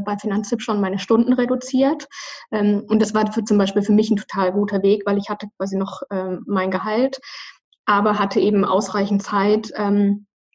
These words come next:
mir Gedanken über meine Positionierung zu machen. Und das ist auch das Thema, was ich bei den meisten Frauen erlebe, ähm, dass,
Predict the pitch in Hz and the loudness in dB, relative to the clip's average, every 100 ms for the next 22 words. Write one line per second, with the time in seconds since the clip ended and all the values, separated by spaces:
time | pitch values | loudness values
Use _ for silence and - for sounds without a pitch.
0 | _ _ 247 214 208 185 202 208 196 185 | _ _ 4 4 4 2 2 4 4 2
1 | 196 208 202 214 226 240 208 202 202 190 | 2 0 2 4 4 6 4 2 0 0
2 | 202 226 240 240 - - - 214 208 220 | 2 2 2 -2 -14 -10 0 0 2 2
3 | 240 226 214 214 214 - 226 214 208 208 | 2 0 -2 0 -2 -2 0 2 2 0
4 | 208 - 214 202 - 190 202 202 196 226 | -4 -8 -4 -4 -2 -2 2 2 2 2
5 | 247 233 220 220 214 214 220 226 233 233 | 2 0 0 0 0 2 4 4 2 2
6 | 226 208 208 208 208 214 - - - _ | 0 -4 -2 0 0 -4 -12 -20 -20 _
7 | - 202 202 - - | -2 0 0 -6 -18